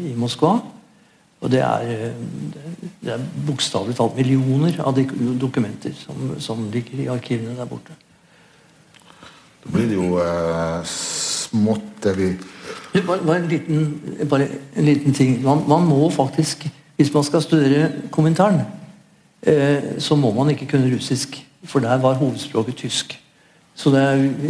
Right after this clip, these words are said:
Speaker 1: hvis noen har lyst til å reise bort og kikke nærmere på det, så må man ikke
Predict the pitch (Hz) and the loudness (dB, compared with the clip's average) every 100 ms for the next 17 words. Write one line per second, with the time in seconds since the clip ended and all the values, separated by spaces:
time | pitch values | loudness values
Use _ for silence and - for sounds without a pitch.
0 | - 135 135 - 151 131 123 123 123 120 | -4 0 0 0 2 2 2 2 0 0
1 | - 135 131 117 - 120 127 165 160 - | -2 2 2 2 -2 -4 -2 -2 0 -2
2 | - 131 131 120 123 135 151 156 151 147 | 0 2 2 0 0 2 2 2 0 -2
3 | - - 139 135 143 170 143 | -8 0 4 6 4 4 0